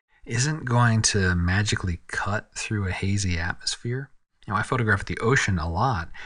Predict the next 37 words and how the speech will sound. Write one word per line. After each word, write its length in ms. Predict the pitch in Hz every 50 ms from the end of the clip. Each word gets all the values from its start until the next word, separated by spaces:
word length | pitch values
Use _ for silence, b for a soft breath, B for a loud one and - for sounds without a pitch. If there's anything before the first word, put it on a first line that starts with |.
| B B B B -
and 100 | 117 117
often 300 | 156 208 - - 143 113
I'll 120 | 147 170
tap 300 | - - 156 - - -
out 140 | 131 120 113
at 80 | 107
F 160 | 107 107 - -
eleven. 480 | 90 90 104 135 151 107 - - - - B B B B B B B B
Now, 120 | - 131 -
I 100 | 170 180
might 500 | 180 160 156 156 151 135 123 - - _
capture 680 | - - - 127 123 117 - - - 113 110 104 101 -
at 300 | - 107 101 98 95 - - _ -
F 160 | - 113 104 -
sixteen, 1000 | - - - - 98 - - - - - - - 123 120 113 110 107 101 98 98 B B B B B B -
not 240 | 139 127 107 98 -
to 80 | 117
gain 380 | 110 107 107 98 95 92 87 - - -
sharpness, 880 | - - - - - 151 139 143 147 151 - - 98 92 85 - -
but 260 | - - - 98 - -
maybe 520 | 117 110 107 107 107 107 101 107 101 98
to 640 | - - - - - 101 98 95 95 95 92 92 90 B B B B B B B
kind 160 | - 143 110
of 60 | -
influence 560 | - 139 135 120 - 123 117 107 101 98 - - -
shutter 380 | - - - - 131 143 143 127
speed, 480 | - - - - 87 82 80 80 - -
depending 400 | - 107 - - - 113 113 104
on 120 | 98 95 95
what 120 | 98 98
I 60 | 95
want 260 | 92 92 95 92 - -
to 100 | - 107
do 100 | 101 98
with 160 | 92 87 -
the 60 | -
water. 500 | 85 85 87 92 117 143 170 190 - -